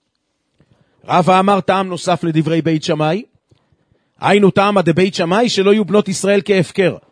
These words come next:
כדי שלא ידמו בנות ישראל לדבר הפקר, שמתקדשות בסכום מועט כפרוטה, ומתוך כך יבואו לזלזל בכבודן. לפיכך,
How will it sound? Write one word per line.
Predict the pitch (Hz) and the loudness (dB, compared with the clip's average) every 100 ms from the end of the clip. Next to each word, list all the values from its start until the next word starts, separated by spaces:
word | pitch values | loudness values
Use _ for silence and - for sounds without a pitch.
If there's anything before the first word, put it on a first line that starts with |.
| _ _ _ | _ _ _
כדי | 82 143 | -4 0
שלא | 190 190 214 | 2 4 4
ידמו | 190 190 214 | 4 2 2
בנות | 156 208 | 2 0
ישראל | 185 - 196 214 | 0 -2 -2 0
לדבר | 196 175 196 | 0 2 2
הפקר, | 202 - 214 185 - _ _ _ _ _ _ _ _ _ - | 0 2 0 0 -4 _ _ _ _ _ _ _ _ _ -10
שמתקדשות | 135 170 - 185 - 220 | -2 -2 0 -4 0 0
בסכום | 170 - 202 214 | 0 -2 0 2
מועט | 196 208 - _ | 2 2 0 _
כפרוטה, | 208 202 185 202 - 233 | -4 -2 0 0 4 2
ומתוך | 190 190 214 202 | 2 0 0 2
כך | 220 196 | 0 0
יבואו | 185 196 214 | 0 4 4
לזלזל | 185 196 185 165 202 | 2 0 0 -2 -2
בכבודן. | 190 160 175 165 135 | -4 0 0 2 -2
לפיכך, | 104 - 101 156 190 123 | -8 -14 -2 0 0 -4